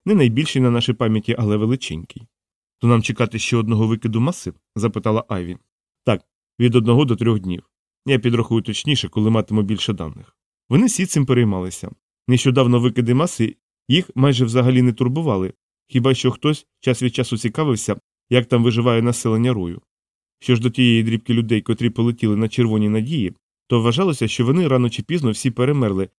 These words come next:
від тієї чи іншої катастрофи чи нещасного випадку, від яких загинуло стільки людей на орбіті. А от сам Гарт досі був достатньо захищений Амальтеєю та кригою. Навіть порівняно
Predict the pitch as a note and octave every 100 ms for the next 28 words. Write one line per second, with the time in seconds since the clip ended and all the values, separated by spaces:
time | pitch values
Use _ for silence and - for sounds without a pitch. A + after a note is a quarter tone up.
0 | _ _ A2 A2+ A#2+ E3 B2+ - B2 A#2
1 | A#2 A2 A2+ C#3 - D#3+ D#3+ C#3 B2+ _
2 | _ - G3+ D#3 C#3 B2+ C3+ D3 A#2+ -
3 | G2 - G2 - _ - A#2+ C3 B2+ G#2+
4 | A#2+ A#2+ A2 A2 - _ - C3 A2 A#2+
5 | A#2 A2 A2+ A#2+ A2 D#2 - G2+ G#2+ _
6 | _ - B2 A#2+ B2+ B2 B2+ F#3+ - A2+
7 | D#3 B2+ A#2+ G#2+ A#2 - A#2+ A2+ G#2+ A#2
8 | B2+ - A2+ A2+ A#2+ A#2 G#2+ D3+ B2 G2
9 | C3 - F2+ E2 E2+ - _ _ - B2
10 | B2+ - B2+ A#2+ A#2 A2+